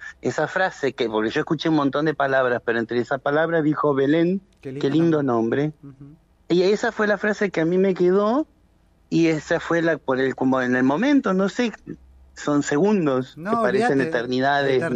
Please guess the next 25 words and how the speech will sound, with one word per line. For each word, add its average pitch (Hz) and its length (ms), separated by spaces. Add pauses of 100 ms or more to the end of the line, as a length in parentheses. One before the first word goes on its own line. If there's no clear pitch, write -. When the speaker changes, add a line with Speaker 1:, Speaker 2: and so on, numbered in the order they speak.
Speaker 2:
eternidades 196 440
que 151 140
quedan 185 240
para 170 100
Speaker 1:
Pero 175 140
fue 190 160
en 233 160
el 233 60
Speaker 2:
siempre. - 0
Speaker 1:
momento 226 500
que, - 120
que - 360
me 190 80 (120)
dijo, 151 540 (680)
"¿Cómo 339 240
te 262 120
llama-, 165 500
cómo 302 200
te 311 100
llamas?". 214 520 (460)
"Eh, 170 1600 (140)
Belén". 226 360 (920)
E-, 160 200
ese 180 320
E 214 400